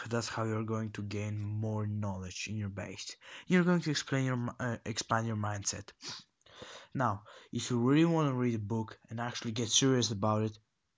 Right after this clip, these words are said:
implement the knowledge. You can't just read the book, just miss everything, just read and just, uh, brag about others that I,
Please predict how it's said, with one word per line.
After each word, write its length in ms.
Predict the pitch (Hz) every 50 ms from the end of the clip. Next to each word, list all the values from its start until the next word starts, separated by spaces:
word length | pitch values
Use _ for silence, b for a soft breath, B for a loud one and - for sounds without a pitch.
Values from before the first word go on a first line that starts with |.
| _ -
implement 600 | 123 117 113 104 107 107 107 101 110 113 117 117 120
the 80 | 120
knowledge. 580 | 120 120 120 123 120 107 101 104 - - - - _ _ _ _ _ _ _ -
You 100 | 131 123
can't 320 | 123 - 151 156 165 170
just 180 | 156 170 170 147
read 220 | 156 165 165 143
the 60 | 151
book, 400 | 139 123 117 143 156 - - - B B B B B B B B B B _ _ - 185
just 320 | 160 175 208 202 202 - - _ -
miss 340 | 180 220 214 226 226 214 - -
everything, 560 | 190 190 202 190 196 185 - 196 196 190 175
just 180 | 175 175 - 135
read 500 | 147 165 180 190 190 185 190 185 - - B B 170 B
and 260 | B 147 143 139 135 127
just, 300 | 151 165 165 165 - 156
uh, 120 | 147 139
brag 340 | 131 120 135 147 147 147 151
about 280 | 143 139 143 143 139
others 200 | 143 139 143 139
that 180 | 135 131 120 135
I, 240 | 131 135 123 120